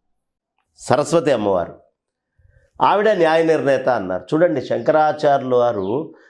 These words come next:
స్త్రీలకు ఎంత ప్రాధాన్యత ఇచ్చారు చూడండి. ఆ రోజుల్లో స్త్రీలు ఎంత తెలివిగల వాళ్ళో చూడండి. మన బ్రహ్మదేవుడు పరమేశ్వరుడు వాదన చేసుకుంటున్నారా, దానికి సరస్వతి అమ్మవారిని తీసుకొని వెళ్ళి కూర్చోబెట్టారు. సరే, వెంటనే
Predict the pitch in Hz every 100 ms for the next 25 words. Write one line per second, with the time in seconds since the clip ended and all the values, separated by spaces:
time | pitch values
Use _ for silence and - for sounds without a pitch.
0 | _ - - 139 170 202 202 160 143 175
1 | - 156 147 147 139 123 113 127 110 107
2 | 95 90 110 110 135 156 160 190 185 175
3 | 156 185 190 127 160 208 156 160 220 226
4 | 208 196 190 175 143 117 101 90 - _
5 | _ _ - 110 117 101 104 131 170 180
6 | 180 180 214 220 165 170 190 - 180 180
7 | 220 180 175 185 160 143 147 131 131 123
8 | 107 104 101 82 - _ _ _ _ _
9 | - 120 156 196 202 160 156 156 - 190
10 | 185 170 156 156 156 175 151 143 - 151
11 | 143 160 151 143 123 95 - 95 - _
12 | _ _ _ _ _ _ _ _ - 120
13 | 110 110 123 139 135 98